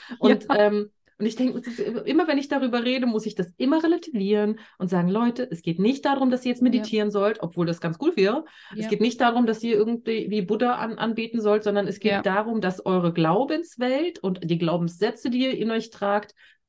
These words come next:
Speaker 2: Realität werden, weil
Speaker 1: Richtig.
Speaker 2: eure, euer Gehirn will euch Recht geben.
Speaker 1: Genau.
Speaker 2: Ähm, und ja, ich, ich hoffe, dass das jetzt immer mehr und immer mehr irgendwie in die
Speaker 1: Ja.
Speaker 2: Mitte rückt. Und ich merke es auch daran, dass in, in, in den meisten Interviews mit Expertinnen, die ich führe,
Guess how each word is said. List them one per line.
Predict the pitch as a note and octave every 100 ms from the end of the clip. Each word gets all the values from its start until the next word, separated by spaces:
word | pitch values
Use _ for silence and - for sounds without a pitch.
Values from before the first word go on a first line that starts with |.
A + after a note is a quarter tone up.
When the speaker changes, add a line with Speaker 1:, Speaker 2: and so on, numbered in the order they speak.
| -
Speaker 2:
Realität | F#3+ G#3+ A#3 D4+ F4
werden, | G#3+ F3 D#3+ F3+ E3+
weil | E3+ F3+
Speaker 1:
Richtig. | F3+ F3 E3+ E3+ -
Speaker 2:
eure, | F3+ E3+
euer |
Gehirn | E3 F3 G#3+ E4 G4 -
will | E3+ F#3 C4
euch | - D4+ -
Recht | E3+ -
geben. | D#3 E3 E3 - - -
Speaker 1:
Genau. | B3+ A#3
Speaker 2:
Ähm, | F#3+ F#3+ F#3+ F#3+ _ _ _ -
und | G#3 G#3+ - _ _ _ G#3+
ja, | F#3+ -
ich, | G#3 - -
ich | G3+ F#3
hoffe, | G3+ C#4 A3+
dass | F3 E3+
das | F#3
jetzt | F#3+ F3
immer | G#3+ G#3
mehr | F#3+ G3 G#3+ F#3+
und | F3+
immer | G3 F#3+
mehr | F#3 F#3+ F#3+ F#3+
irgendwie | F3+ F#3+ F#3+ F#3
in | F#3
die |
Speaker 1:
Ja. | G3
Speaker 2:
Mitte | A3+ A#3 F#3+ E3+
rückt. | F#3+ A#3+
Und | G3+ F#3 - -
ich | G#3+
merke | G#3 A3+ B3+
es | -
auch | - -
daran, | F#3 G3+ G#3
dass | G3 F3
in, | - F3+ -
in, | F3+ F#3
in | - F3
den | F3 E3+
meisten | F3+ B3 A3
Interviews | G#3+ B3 A#3 F#3 G3
mit | F3+ F3+
Expertinnen, | E3+ - A3 D4+ G#3+ F#3+
die | F3+
ich | F#3 -
führe, | G3 F3+ F#3 C4